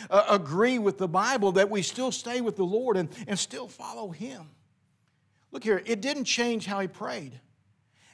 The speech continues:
"And he prayed and gave thanks before God as he did aforetime." It didn't change how he prayed. You know what I'd probably been doing? "Oh, God, you gotta do something about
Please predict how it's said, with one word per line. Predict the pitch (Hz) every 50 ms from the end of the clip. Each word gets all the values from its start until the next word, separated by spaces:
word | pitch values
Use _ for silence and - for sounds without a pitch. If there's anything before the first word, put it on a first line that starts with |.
| _ -
"And | 202 190 190 180
he | 175
prayed | 170 180 - - 196 220 247 269 294 285 262 - 190
and | 180 175
gave | 156 180 185 175 160 -
thanks | - - 214 233 254 262 247 -
before | 196 196 - - 190 185 170
God | 160 175 185 202 214 226 233 214 202 - _ _ _ _ _ _ _ _ _ _
as | - 175 170 160 156
he | - 160 160
did | 135 113 107 160 196 226 233 233 226 208 185 - _ _ _ _ _ -
aforetime." | 170 156 - - - 160 151 - - - - 127 107 98 101 101 - _ _ _ _ _ _ _ _ _ _ _ _ _ _ _ _ _ _ _ _ _ _ _ _ _ _ _ _ _ _ _ _ _ _
It | - 214 233
didn't | 226 262 262 226 214
change | - - - 247 254 262 254 240 202 170 143 - -
how | - - 175
he | 170 170 196
prayed. | 170 - - 208 208 220 208 156 127 120 127 _ _ _ _ _ _ _ _ _ _ _ _ _ _ _ _ _ _ _ _ _ _ _ _ _ _ _ _ _
You | - 165 220
know | 240
what | 226 262 277 277
I'd | 262 233 262 180
probably | 190 202 208 208 214
been | 214
doing? | 202 220 226 269 247 -
"Oh, | - 135 165 170 139
God, | 147 151 147 151 147 143 143 -
you | 123 -
gotta | - - - -
do | 151 165
something | 226 - 220 - 214 220
about | - 214 - 143 -